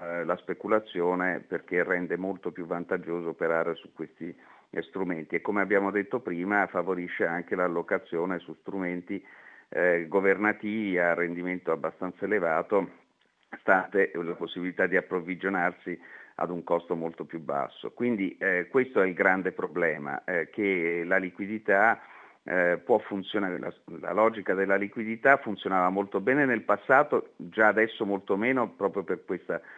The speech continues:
eh, situazione dei mercati speculativi che giocano molto, mm, sui bassi tassi di interesse e comunque richiedono una forte, eh, convergenza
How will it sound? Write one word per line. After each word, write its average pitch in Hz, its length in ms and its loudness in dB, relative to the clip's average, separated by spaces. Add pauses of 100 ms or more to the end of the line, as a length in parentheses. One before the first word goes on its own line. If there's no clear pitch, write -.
(560)
eh, - 240 -2
situazione 110 920 4
dei 92 240 0
mercati 92 480 0
speculativi 95 760 -4
che 85 200 -6
giocano 87 360 -4
molto, 92 580 -2
mm, 82 360 -10
sui 82 840 -8
bassi 85 320 0
tassi 82 340 -2
di 80 80 -6
interesse 76 800 -6
e 92 120 -10
comunque 107 420 -2
richiedono 92 640 -2
una 92 280 -2
forte, 95 640 0
eh, 85 280 -6
convergenza 95 880 0